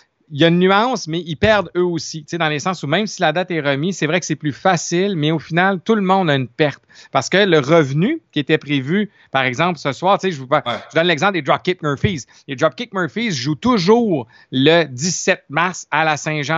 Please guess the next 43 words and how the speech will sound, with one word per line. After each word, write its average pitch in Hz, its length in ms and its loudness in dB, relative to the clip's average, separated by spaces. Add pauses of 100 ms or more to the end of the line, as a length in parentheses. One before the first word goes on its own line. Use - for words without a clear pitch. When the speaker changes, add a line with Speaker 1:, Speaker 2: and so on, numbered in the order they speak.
(140)
Speaker 1:
à, 131 220 -2
à 131 200 -4
la 127 160 -2
Saint-Patrick, 190 640 -4 (100)
à 208 120 2
Boston. 139 400 -4 (180)
Speaker 2:
Ouais. 127 220 0
Speaker 1:
Ben, 135 120 2
ce 190 200 0
soir, 180 500 0 (240)
pour 156 140 -2
ceux 190 180 2
qui - 80 -6
sont 131 240 -2
fans, 165 380 -2 (320)
ils 165 160 0
donnent 180 220 6
un 147 120 2
concert 147 500 0
live 147 340 0
sur 135 260 -6
Facebook, 131 560 -2 (260)
les, 156 420 4
euh, 120 140 0
les 135 160 2
Dropkick. 160 560 0
Tu - 80 -20 (140)
sais, 233 160 0
donc, 156 260 0 (220)
de 160 260 2
là, 220 160 2
je - 80 -4
pense 196 300 -4
que 160 240 0 (420)
tu 185 120 4
sais, 214 80 0
c-, - 240 -12
c-, - 180 -18
il 156 240 0
y 160 60 6
a - 20 6
une 160 140 0
perte 220 260 0